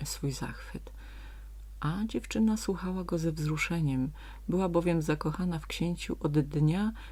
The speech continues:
gdy po raz pierwszy ujrzała go podczas letniego święta, kiedy to w towarzystwie rodziców wyszedł na spotkanie poddanym.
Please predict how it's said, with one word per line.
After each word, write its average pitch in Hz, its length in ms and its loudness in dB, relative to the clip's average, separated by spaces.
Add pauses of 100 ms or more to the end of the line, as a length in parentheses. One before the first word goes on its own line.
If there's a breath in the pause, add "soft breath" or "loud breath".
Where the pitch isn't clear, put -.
(120)
gdy 170 120 4
po - 120 -2
raz 170 220 -2
pierwszy - 440 0
ujrzała 175 380 4
go 156 120 4
podczas - 500 -4
letniego 131 420 0
święta, - 580 -4 (340 soft breath)
kiedy 139 220 4
to 147 120 -6
w - 80 -8
towarzystwie 135 600 -2
rodziców 135 460 0
wyszedł 156 520 0 (120)
na 143 140 4
spotkanie 127 560 -4
poddanym. - 580 -4